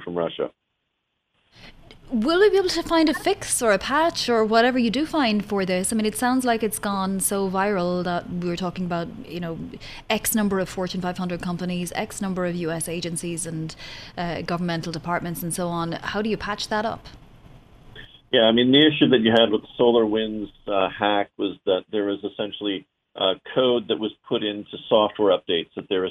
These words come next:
Speaker 1: sending out to all their installed clients, both government agencies as well as also private sector entities. And, uh, you know, that's how the back door basically got populated across the user base. Now,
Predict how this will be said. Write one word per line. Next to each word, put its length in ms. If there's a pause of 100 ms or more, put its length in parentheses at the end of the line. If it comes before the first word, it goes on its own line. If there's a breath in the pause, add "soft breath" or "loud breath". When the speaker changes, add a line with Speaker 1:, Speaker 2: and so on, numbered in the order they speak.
Speaker 1:
sending 280
out 200
to 80
all 280
their 140
installed 540
clients, 480
both 220 (400 soft breath)
government 360
agencies 640
as 100
well 160
as 100
also 300
private 460
sector 340
entities. 480 (440 loud breath)
And, 500
uh, 180
you 120
know, 220
that's 280 (160)
how 380
the 80
back 400
door 240
basically 420
got 220
populated 680
across 400 (100)
the 60
user 340
base. 320
Now, 260